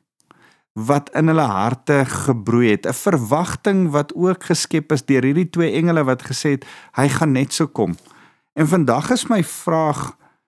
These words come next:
"Waarna sien jy uit?" My tema van, van, van my preek vandag,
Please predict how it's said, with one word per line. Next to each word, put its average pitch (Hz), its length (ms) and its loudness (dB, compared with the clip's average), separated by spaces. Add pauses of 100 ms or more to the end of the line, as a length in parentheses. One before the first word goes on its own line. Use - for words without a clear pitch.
(280)
"Waarna 160 640 0
sien 156 380 0
jy 139 180 2
uit?" 85 400 -4
My 139 180 2
tema 185 500 0
van, 135 380 0
van, 131 400 -2 (360)
van 131 220 -4
my 123 200 2
preek 143 440 -2
vandag, 98 540 -2